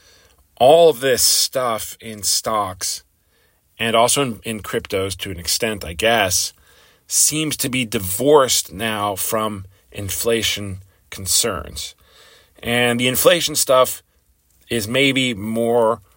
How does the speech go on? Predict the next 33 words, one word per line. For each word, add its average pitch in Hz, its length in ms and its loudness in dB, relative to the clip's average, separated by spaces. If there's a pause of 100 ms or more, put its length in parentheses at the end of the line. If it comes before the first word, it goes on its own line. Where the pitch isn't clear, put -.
(460)
is 117 180 -4
going 131 320 2
back 123 220 4
to - 100 -10
being 117 380 -4
more 110 300 2
the 104 180 0
domain 104 500 -4
of 90 140 -8
the 92 80 -6
bond 92 420 -2
market, 76 420 -10 (640)
which 120 160 0
is 123 100 2
where 170 240 8
it 139 80 -2
has 139 240 -4
been. 90 520 -4
It 113 120 -10
was 110 280 0
basically 101 320 -6
before, 95 500 -6 (560)
a - 40 -10
couple 98 260 -6
years 110 240 0
ago, 95 160 -6
before 87 280 -8
inflation 95 380 -8
started 90 280 -10
printing 87 260 -12
really 78 180 -10
hot. 78 340 -6 (1200)
And 120 380 2